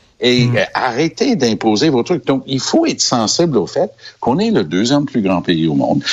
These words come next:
Speaker 1: Il y a des vastes étendues de ce pays où la relation avec l'arme à feu est entièrement différente que ce que c'est en ville. Moi, je capote quand je sais que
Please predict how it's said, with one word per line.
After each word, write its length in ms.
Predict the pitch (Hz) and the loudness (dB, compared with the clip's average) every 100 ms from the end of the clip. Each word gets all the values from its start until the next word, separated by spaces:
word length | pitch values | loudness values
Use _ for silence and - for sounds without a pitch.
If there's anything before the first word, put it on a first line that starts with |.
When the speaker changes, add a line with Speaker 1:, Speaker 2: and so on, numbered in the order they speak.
| - | -2
Speaker 1:
Il 60 | 127 | 0
y 20 | |
a 40 | |
des 140 | 139 160 | 0 0
vastes 540 | 147 202 233 - - | 0 0 0 -2 -2
étendues 480 | 127 104 87 85 101 | -2 -2 -4 -2 -2
de 100 | 85 | 0
ce 160 | 78 87 | -2 -2
pays 380 | 90 95 98 - | 0 0 0 0
où 140 | 117 | 2
la 140 | 104 | 2
relation 1040 | 95 98 160 160 156 143 - - 156 165 127 | -2 -4 -4 -2 -4 -4 -6 -6 -2 0 0
avec 340 | 92 85 80 | 0 -2 -2
l'arme 240 | 82 80 82 | -2 -2 -2
à 100 | 78 | -2
feu 200 | 101 - - | -2 -4 -6
est 180 | 117 113 - - | -2 -2 -6 -4
entièrement 800 | 117 95 - 95 73 82 76 - - | -4 -2 -4 -2 -2 -2 -4 -6 -6
différente 560 | 85 - 85 85 76 - - - | -4 0 0 0 -2 -6 -16 -8
que 80 | - | -2
ce 140 | - - | -2 0
que 100 | 165 | 0
c'est 200 | - 151 | 0 0
en 100 | 131 | 0
ville. 240 | 120 160 - - - | 2 0 -2 -14 -6
Moi, 160 | 208 185 | 0 0
je 120 | 139 | 0
capote 500 | 107 87 80 113 110 - | -2 -4 -2 -4 -4 -6
quand 140 | 95 | -4
je 160 | 87 87 | -2 -2
sais 260 | - 113 | 0 0
que 240 | - 71 | -2 -6